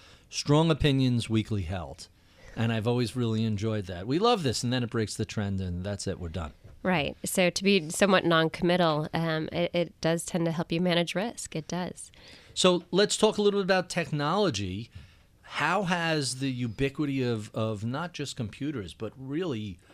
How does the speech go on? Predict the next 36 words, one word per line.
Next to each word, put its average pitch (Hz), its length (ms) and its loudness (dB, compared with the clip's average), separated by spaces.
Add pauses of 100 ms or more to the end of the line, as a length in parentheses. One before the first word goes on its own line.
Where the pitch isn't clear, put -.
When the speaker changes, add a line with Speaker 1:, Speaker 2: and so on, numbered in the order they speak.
(220)
Speaker 1:
high-powered 131 880 -4
software 120 840 -2 (300)
on 110 500 -4 (380)
everybody's 127 500 -2
desktop, 120 640 -6 (380)
how 160 220 -2
has 165 100 -4
that 151 240 -6
changed 139 640 -8 (340)
the 131 60 0
work 123 300 0
you 160 140 -2
do 110 280 -2
as 101 180 -4
a, 107 240 -2
as 107 160 -2
a 107 60 -4
technician. 147 580 -6 (140)
Speaker 2:
Uh, 202 160 2 (200)
in 170 560 4
a 170 80 2
very 185 280 4
favorable 160 640 4
way. 151 480 2
Speaker 1:
Mm-hmm. 131 180 6
Speaker 2:
Um, 156 200 2
you 165 100 2
know, 151 160 2
what 156 240 0
my 160 120 2
first 165 320 -2
job 147 220 0
out 147 140 2
of 147 160 -4
college 160 580 0
was 143 260 0